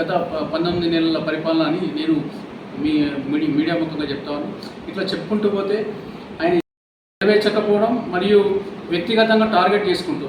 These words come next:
అంటే ఈ పంతొమ్మిది నెలల్లో ఈ, ఈ, ఈ రాష్ట్రంలో నాకు తెలిసి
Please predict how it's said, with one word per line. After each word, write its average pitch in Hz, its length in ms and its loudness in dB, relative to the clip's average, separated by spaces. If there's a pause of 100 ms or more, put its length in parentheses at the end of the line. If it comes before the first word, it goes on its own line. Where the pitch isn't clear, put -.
అంటే 175 160 -2
ఈ 202 200 -4
పంతొమ్మిది 208 480 2
నెలల్లో 202 440 4
ఈ, 185 60 0
ఈ, 185 460 -2 (200)
ఈ 170 60 2
రాష్ట్రంలో 175 420 0
నాకు 180 240 0
తెలిసి - 220 -2